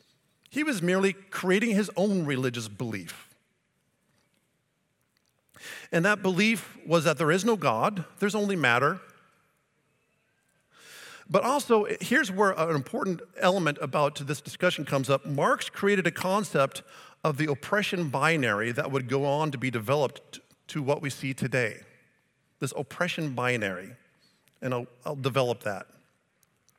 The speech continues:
So man is div-, is perpetually in a class struggle between the haves and the have-nots, the oppressed and the oppressor.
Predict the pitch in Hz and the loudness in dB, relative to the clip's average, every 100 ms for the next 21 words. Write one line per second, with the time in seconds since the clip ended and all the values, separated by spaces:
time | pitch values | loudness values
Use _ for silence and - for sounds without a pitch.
0 | _ - - - - - - - 196 175 | _ -20 -20 -18 -18 -20 -14 2 4 4
1 | - - 151 185 240 262 214 151 135 135 | -2 -4 2 4 4 4 2 0 0 -2
2 | 123 160 - 151 - 170 - - 262 - | -2 -4 0 -2 0 -6 -4 -4 -4 -4
3 | 156 117 139 - - 156 135 - - 180 | -4 -4 -6 -8 -6 -2 -2 -2 0 2
4 | 220 - - - 226 190 120 76 - - | 2 -2 -12 -6 -2 -2 -2 -6 -10 -20
5 | _ _ _ - 170 - 185 170 131 160 | _ _ _ -6 -4 -2 0 2 2 2
6 | 175 190 175 147 151 139 151 127 127 107 | 4 2 2 -2 -2 2 2 2 0 -2
7 | - - - - - 151 - 185 202 - | -8 -16 -20 -16 -4 -4 2 2 2 0
8 | - - _ - 175 170 160 151 127 123 | -18 -20 _ -6 -2 -2 0 0 0 -2
9 | 87 | -10